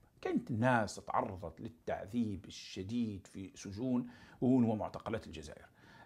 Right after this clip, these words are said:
ما كاين ناس ماتوا تحت التعذيب، كاين اغتيالات، كاين ملفات كثيرة من المفروض يتابع بها توفيق. هذه الاغتيالات، اغتيال بوظياف واغتيالات، حتى ضباط وجنرالات تم اغتيالهم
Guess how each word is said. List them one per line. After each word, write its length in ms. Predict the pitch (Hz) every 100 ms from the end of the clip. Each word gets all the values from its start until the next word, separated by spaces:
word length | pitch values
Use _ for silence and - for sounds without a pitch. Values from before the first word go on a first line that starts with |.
| -
ما 260 | 165 175 156
كاين 300 | 196 175 151
ناس 280 | 131 -
ماتوا 280 | 139 113 98
تحت 240 | - - 104
التعذيب، 580 | - 85 101 107 101
كاين 240 | - 104 110
اغتيالات، 600 | - - 120 107 107 98
كاين 300 | - 202 135
ملفات 540 | 123 165 - 202 208 -
كثيرة 580 | - 120 202 190 175 - - -
من 160 | 160 160
المفروض 580 | 127 113 - 214 175 - _ _
يتابع 580 | 127 117 - 262 - 95
بها 460 | 95 - 214 208 262 - -
توفيق. 260 | 311 - - _ _ _ _ _ _ _
هذه 420 | - 453 285 170 - -
الاغتيالات، 880 | - 202 170 202 202 254 233 107 - -
اغتيال 340 | - 139 107
بوظياف 500 | 98 104 95 110 98
واغتيالات، 640 | - - - 117 113 117 - -
حتى 300 | - - -
ضباط 540 | 180 147 117 185 156
وجنرالات 840 | 139 120 156 147 127 190 190 151 -
تم 200 | 190 156
اغتيالهم 800 | - 131 165 131 175 151 175